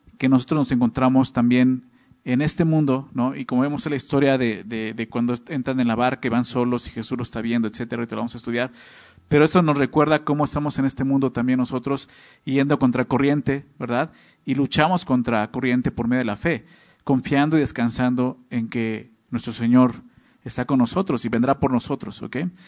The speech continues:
Entonces vamos a ver la historia, vamos a irla viendo, eh, verso a verso. En verso veintidós dice, "Enseguida Jesús", esto es después de la alimentación de los cinco mil, "enseguida Jesús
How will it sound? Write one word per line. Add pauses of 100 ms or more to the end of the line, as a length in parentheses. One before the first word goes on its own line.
(120)
Entonces
vamos
a
ver
la
historia,
vamos
a
irla
viendo,
eh,
verso
a
verso.
En
verso
veintidós (280)
dice,
"Enseguida
Jesús",
esto
es
después
de
la
alimentación
de
los
cinco
mil, (360)
"enseguida
Jesús